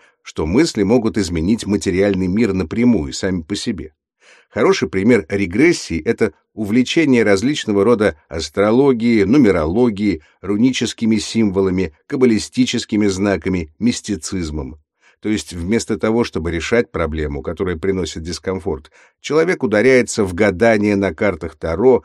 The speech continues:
в мистику и гороскопы. Взрослые люди набивают себе татуировки с символикой викингов или что-нибудь подобное.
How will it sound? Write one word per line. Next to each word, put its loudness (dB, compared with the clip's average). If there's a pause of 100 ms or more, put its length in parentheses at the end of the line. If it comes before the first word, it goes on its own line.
(160)
в -8
мистику 0
и -4
гороскопы. -10 (520)
Взрослые 0
люди 4
набивают 2
себе -2
татуировки 0
с -8
символикой -2
викингов -2 (240)
или -4
что-нибудь -2
подобное. -2